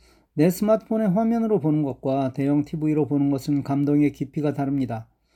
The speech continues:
특히 내 사랑하는 자녀, 손자들의 귀여운 모습은 정말 몇 번을 봐도 질리지 않는다는 분이 많습니다. 이렇게 내 스마트폰의 내용을 티브이로 보는 분이 많아졌습니다.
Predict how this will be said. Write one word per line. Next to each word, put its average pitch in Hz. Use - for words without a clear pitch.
특히 160
내 143
사랑하는 175
자녀, 156
손자들의 147
귀여운 151
모습은 139
정말 175
몇 143
번을 151
봐도 135
질리지 139
않는다는 135
분이 131
많습니다. 131
이렇게 170
내 170
스마트폰의 202
내용을 180
티브이로 202
보는 143
분이 139
많아졌습니다. 127